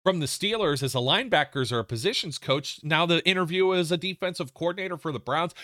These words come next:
Why would he wanna make ki-, uh, like, that kind of change?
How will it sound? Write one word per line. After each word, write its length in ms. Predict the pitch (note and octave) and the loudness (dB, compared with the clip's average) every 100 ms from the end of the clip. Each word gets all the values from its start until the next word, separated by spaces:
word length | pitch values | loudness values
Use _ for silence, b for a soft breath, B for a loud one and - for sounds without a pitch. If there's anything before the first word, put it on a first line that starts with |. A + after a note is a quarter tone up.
| B B | B B
Why 180 | G3+ C#4+ | 2 2
would 140 | D#4 | 0
he 120 | C#4+ | -4
wanna 260 | B3 A3+ F3 | -2 -2 0
make 280 | D#3+ D#3+ - | 0 -2 -4
ki-, 120 | D#3+ D#3 | -4 -2
uh, 120 | D3 C3+ | -2 0
like, 220 | D#3+ - | -4 0
that 220 | D3 D#3 - | 0 0 0
kind 280 | D3 D3 | -2 -2
of 120 | A#2 - | -2 -4
change? 760 | - C#3+ C#3 G#2+ F2 D2 - | -4 0 -2 -2 -6 -8 -10